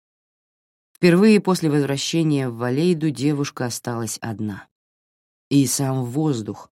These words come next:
казался ей здесь враждебным. Ночная рубашка села как родная —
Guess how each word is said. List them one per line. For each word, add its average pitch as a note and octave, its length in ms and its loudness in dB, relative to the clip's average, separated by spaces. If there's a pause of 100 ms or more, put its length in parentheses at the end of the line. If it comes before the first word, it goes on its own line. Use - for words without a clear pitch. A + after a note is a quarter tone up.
(120)
казался B2 600 -4
ей A2+ 220 -2
здесь G#2 400 -6 (180)
враждебным. G#2+ 640 -8 (1200)
Ночная G#3+ 340 -2
рубашка E3+ 440 -4
села D3+ 340 -6
как - 180 -14
родная — A2 540 -6